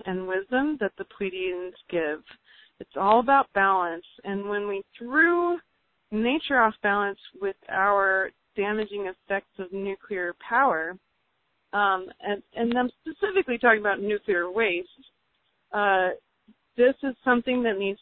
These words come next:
to be healed. And it, we can start even in the smallest way by, for example, blessing our water. So if you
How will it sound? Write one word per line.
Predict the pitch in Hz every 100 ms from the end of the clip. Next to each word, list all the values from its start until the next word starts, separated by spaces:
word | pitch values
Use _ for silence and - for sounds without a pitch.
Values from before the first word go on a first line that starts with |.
| _
to | -
be | 214 208
healed. | 254 233 190 - 208
And | 208
it, | - _ _
we | 233 226
can | 240 233 - -
start | - 285 311 -
even | 160 247 269
in | 262 220
the | 196 _
smallest | 226 220 214 190 _ -
way | 285 262 170 175 - _ _ _ _ _ - -
by, | 202 190 180 185 196 _ _ _ _ _ -
for | 202 185
example, | - 190 190 196 196 -
blessing | 208 208 220 214 202
our | 190 208
water. | 330 403 139 - _ _ _ _ _ _ _ _ _ _ _ -
So | 240 220
if | 214 240
you | 254